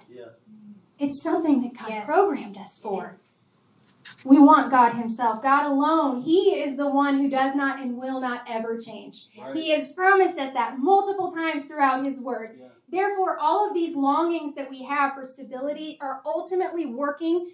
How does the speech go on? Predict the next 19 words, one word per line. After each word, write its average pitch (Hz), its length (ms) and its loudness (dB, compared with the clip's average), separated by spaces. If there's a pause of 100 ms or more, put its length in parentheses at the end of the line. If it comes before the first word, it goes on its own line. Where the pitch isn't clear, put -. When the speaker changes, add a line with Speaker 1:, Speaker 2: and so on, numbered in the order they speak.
(180)
Speaker 2:
to 294 200 -4
lead 302 240 2
us 339 320 -2
deeper 294 540 -8
into 269 280 -10
a 247 80 -6
relationship 247 720 -12
with 226 180 -14
Him. 233 300 -14 (380)
While 302 260 4
it 294 60 0
may 320 300 -2
feel 311 340 0
like 247 180 -4
avoiding 247 500 -2
them 381 220 2 (960)
is 262 160 0
the 254 220 -2
answer 320 300 0